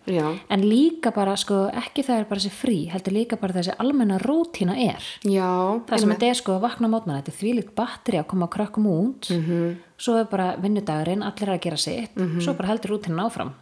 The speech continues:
Speaker 1: Einmitt.
Speaker 2: Það er að skutla og sækja á æfingar og það er að græða kvöldmatinn og, þú veist, líka að fá tíma með krökkunum og
Speaker 1: Mhm. Já.
Speaker 2: og það er einhvern veginn eitthvað sem að maður setur oft svo í svo mikinn forgang.
Speaker 1: Klárlega. Þannig að
Speaker 2: Þannig að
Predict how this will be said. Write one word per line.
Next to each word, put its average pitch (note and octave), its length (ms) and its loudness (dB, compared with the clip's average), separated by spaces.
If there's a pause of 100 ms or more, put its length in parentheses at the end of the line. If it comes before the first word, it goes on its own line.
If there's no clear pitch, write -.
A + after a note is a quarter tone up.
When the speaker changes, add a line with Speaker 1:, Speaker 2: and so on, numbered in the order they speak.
(120)
Speaker 1:
Einmitt. F3 160 0
Speaker 2:
Það - 40 2
er - 40 0
að F#3+ 120 -4
skutla G3 340 -2
og E3+ 60 -2
sækja G3+ 420 -2
á F3+ 100 -2
æfingar F#3 480 0
og E3+ 80 -6
það G#3+ 120 -2
er G3+ 40 -4
að G3 40 -8
græða F3 200 -4
kvöldmatinn F#3 680 -2
og, E3+ 220 -2 (440)
þú F#3+ 60 -4
veist, D#3 240 -6
líka G#3+ 320 0
að F#3 60 -4
fá F3+ 80 -2
tíma G3+ 320 2
með - 0 -
krökkunum E3 680 0
og E3 200 -4 (340)
Speaker 1:
Mhm. F#3 380 0 (340)
Já. G3+ 140 2
Speaker 2:
og B3 120 -4
það G#3+ 160 2
er A3 60 4
einhvern A3+ 80 2
veginn A3+ 160 2
eitthvað A3 80 -2
sem G#3+ 100 2
að G#3 180 2 (220)
maður G#3 320 0
setur A3+ 360 -2
oft - 180 -6
svo G#3 260 -4
í A#3+ 100 0
svo A#3+ 120 0
mikinn G#3+ 180 0
forgang. - 380 -4 (320)
Speaker 1:
Klárlega. F3 420 0 (160)
Þannig F#3 220 0
að F#3 100 4
Speaker 2:
Þannig F3+ 140 2
að F#3+ 160 -2